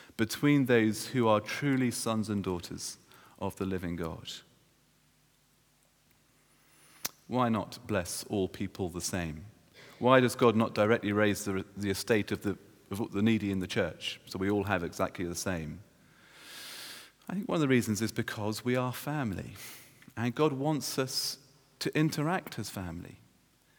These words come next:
He wants us to be self-giving and generous in abundance. He wants us to be humble and dependent if we are needy. And in so doing, do you see, we reflect to the world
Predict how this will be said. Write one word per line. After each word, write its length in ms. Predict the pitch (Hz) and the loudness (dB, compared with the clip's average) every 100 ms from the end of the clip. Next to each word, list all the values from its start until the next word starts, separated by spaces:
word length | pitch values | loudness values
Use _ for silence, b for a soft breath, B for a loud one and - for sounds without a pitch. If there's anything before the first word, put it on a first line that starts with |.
| _ _ _ _ - | _ _ _ _ -4
He 120 | 127 | 0
wants 240 | 139 123 | 2 0
us 100 | 127 | -2
to 140 | - 127 | -2 0
be 180 | 127 | 2
self-giving 920 | 117 - 147 131 - 143 156 123 98 - | 0 0 2 0 0 -2 0 0 -2 -2
and 220 | 120 120 | 0 0
generous 720 | 107 139 170 90 101 - - | 2 0 0 -2 -6 -8 -4
in 140 | 123 117 | 0 2
abundance. 600 | 107 117 104 87 78 - | 2 2 0 -4 -6 -4
He 120 | 113 | 0
wants 300 | 135 147 - | 2 0 -4
us 80 | 117 | -10
to 100 | 120 | -4
be 180 | 117 104 | 0 0
humble 400 | 120 147 113 104 | 2 0 0 0
and 120 | 110 | 0
dependent 560 | 117 - 170 131 90 - | -2 0 0 0 -2 -4
if 180 | 104 | -4
we 140 | 120 117 | 0 2
are 160 | 113 | 2
needy. 500 | 113 143 131 92 85 - - _ B B B B B B B - | 0 -2 -2 -4 -8 -12 -20 _ B B B B B B B 6
And 100 | 196 | 8
in 100 | 220 | 8
so 180 | 220 | 6
doing, 280 | 180 240 226 | 6 6 6
do 80 | 175 | 6
you 120 | 156 | 4
see, 340 | - 156 143 - B B B B B B B B B B 131 | 6 6 6 0 B B B B B B B B B B 2
we 180 | 175 | 4
reflect 520 | 170 165 - 190 - - | 6 6 4 4 4 4
to 80 | 196 | 8
the 120 | 190 | 8
world 460 | 165 147 135 135 | 10 8 8 6